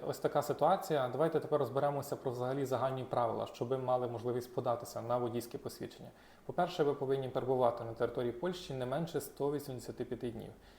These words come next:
І, е, але з-, знаєте, так, що якщо ви перебуваєте, е, довше, то ви тоді маєте обов'язок міняти. Але якщо ви не працюєте в транспортних компаніях, дуже багато людей цього не робить. З пр-, і з практики люди їздять на українських правах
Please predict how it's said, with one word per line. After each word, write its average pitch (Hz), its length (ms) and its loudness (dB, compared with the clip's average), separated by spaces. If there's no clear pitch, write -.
І, 160 160 4
е, 175 80 -2
але 151 220 8
з-, 135 180 -2
знаєте, 120 380 2
так, 139 220 2
що 117 380 2
якщо 123 260 -2
ви 135 100 2
перебуваєте, 131 800 2
е, 120 220 4
довше, 170 540 2
то 139 100 -4
ви 151 80 4
тоді 151 240 -2
маєте 143 360 0
обов'язок 135 480 4
міняти. 123 420 -2
Але 131 420 4
якщо 135 280 2
ви 156 80 4
не 147 80 0
працюєте 147 380 2
в 131 40 2
транспортних 135 540 0
компаніях, 165 520 2
дуже 143 200 2
багато 135 300 0
людей 143 300 2
цього 131 300 0
не 139 140 2
робить. 170 440 2
З - 100 -16
пр-, - 220 -8
і 139 220 0
з 135 60 -4
практики 147 760 2
люди 135 300 4
їздять 131 440 -2
на 123 80 0
українських 127 640 -6
правах 156 440 2